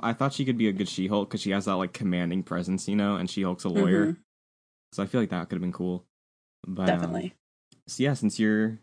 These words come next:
Speaker 1: allowing me to be on your podcast,
Speaker 2: Hmm.
Speaker 1: I figured
Speaker 2: I'm a
Speaker 1: we
Speaker 2: little
Speaker 1: would,
Speaker 2: nervous.
Speaker 1: we would play
Speaker 2: Um,
Speaker 1: it. Uh,
Speaker 2: let's do it.
Speaker 1: no debating this time. You just kinda get your choice, and then I listen. <laughs> And
Speaker 2: All right.
Speaker 1: that's who it is.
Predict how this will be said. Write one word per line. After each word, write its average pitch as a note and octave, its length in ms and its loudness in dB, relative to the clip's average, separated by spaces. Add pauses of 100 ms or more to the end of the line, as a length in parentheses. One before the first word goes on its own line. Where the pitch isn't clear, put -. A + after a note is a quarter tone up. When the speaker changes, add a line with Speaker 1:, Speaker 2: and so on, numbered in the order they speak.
Speaker 1:
allowing G2 320 0
me G#2 80 4
to G2 80 2
be G2+ 100 2
on G2 80 2
your F2+ 80 0
podcast, C#4+ 580 2
Speaker 2:
Hmm. - 60 -6
Speaker 1:
I G2 80 -2
figured F3+ 400 -2
Speaker 2:
I'm F#3 60 6
a - 20 6
Speaker 1:
we F#3 80 6
Speaker 2:
little F3+ 100 4
Speaker 1:
would, E3+ 100 4
Speaker 2:
nervous. D#3+ 440 -2 (480)
Speaker 1:
we G#2 60 2
would G2+ 100 2
play A#2+ 320 4
Speaker 2:
Um, E3+ 220 -4 (580)
Speaker 1:
it. F2 60 -12
Uh, F#2 220 -2
Speaker 2:
let's F#2 160 -2
do G3 100 0
it. - 260 -2 (360)
Speaker 1:
no A#2 180 6
debating A2 420 4
this F#2 160 -2
time. F#2+ 240 -2
You G2+ 80 2
just G#2 180 -4
kinda F#2+ 380 -2 (920)
get G#2+ 160 2
your G2+ 140 0
choice, G2 440 0
and F#2+ 140 -2
then F#2+ 80 0
I F#2 80 0
listen. G2+ 340 -4
<laughs> - 1000 -18
And A3+ 100 2
Speaker 2:
All G3+ 60 2
right. F#3+ 100 4
Speaker 1:
that's - 200 2
who G2+ 100 0
it G#2 80 2
is. G2+ 340 -2